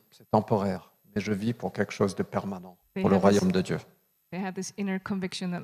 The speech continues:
Speaker 2: what's happening here is temporary and that they're headed for the kingdom of
Speaker 1: Pour
Speaker 2: God.
Speaker 1: une patrie céleste.
Speaker 2: A heavenly home.
Speaker 1: C'est pourquoi Dieu n'a pas honte d'être appelé leur Dieu.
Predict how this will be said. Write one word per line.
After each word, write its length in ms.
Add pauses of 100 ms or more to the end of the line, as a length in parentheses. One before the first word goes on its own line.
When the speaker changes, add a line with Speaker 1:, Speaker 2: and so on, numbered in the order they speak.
Speaker 2:
what's 260
happening 400
here 200
is 120
temporary 640
and 120
that 160
they're 280 (160)
headed 320
for 140
the 160
kingdom 340
of 140
Speaker 1:
Pour 120
Speaker 2:
God. 80
Speaker 1:
une 100
patrie 360
céleste. 720 (560)
Speaker 2:
A 260 (1700)
heavenly 480
home. 300 (2500)
Speaker 1:
C'est 200
pourquoi 320
Dieu 300
n'a 180
pas 320
honte 440 (460)
d'être 320
appelé 400 (360)
leur 160
Dieu. 180